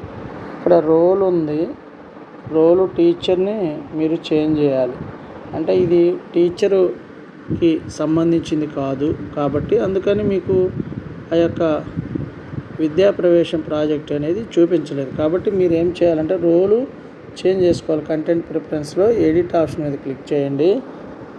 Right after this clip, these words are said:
ఇక్కడ టీచర్ అని తీసేసి హెచ్టి and అఫీషియల్స్ అని సబ్మిట్ చేయండి.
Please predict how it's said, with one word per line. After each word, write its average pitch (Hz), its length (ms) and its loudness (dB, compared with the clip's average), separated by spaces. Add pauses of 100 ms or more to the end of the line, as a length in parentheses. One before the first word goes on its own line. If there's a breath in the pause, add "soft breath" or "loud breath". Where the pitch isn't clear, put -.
ఇక్కడ 175 200 2
టీచర్ 180 480 2
అని 190 140 4
తీసేసి 165 580 2
హెచ్టి 170 580 2
and 180 220 4
అఫీషియల్స్ 156 640 2
అని 151 200 2
సబ్మిట్ 151 460 -2
చేయండి. 135 440 0